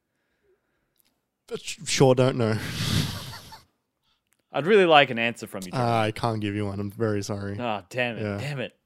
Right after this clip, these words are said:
Speaker 2: Uh, well, speaking of brisk, let's just get into the show.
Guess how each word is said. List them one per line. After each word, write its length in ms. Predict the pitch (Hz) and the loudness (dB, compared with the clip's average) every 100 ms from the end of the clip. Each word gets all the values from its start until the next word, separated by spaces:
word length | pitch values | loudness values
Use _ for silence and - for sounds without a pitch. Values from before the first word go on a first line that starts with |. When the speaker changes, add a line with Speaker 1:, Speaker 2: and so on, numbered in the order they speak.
| - - - - - _ _ _ | -20 -20 -20 -20 -20 _ _ _
Speaker 2:
Uh, 640 | 151 165 175 170 170 165 - | 2 6 6 6 6 6 4
well, 380 | 247 170 147 196 _ _ _ _ _ _ _ _ _ _ | 6 6 6 0 _ _ _ _ _ _ _ _ _ _
speaking 320 | - 240 214 | -4 -2 0
of 180 | 175 117 | -2 -2
brisk, 380 | 147 165 147 - | 4 6 6 -2
let's 180 | 196 - | -4 -4
just 160 | 147 | -6
get 140 | 147 135 | -2 -2
into 180 | 127 123 | -2 -6
the 100 | 98 | -6
show. 420 | 143 151 92 | -2 0 -2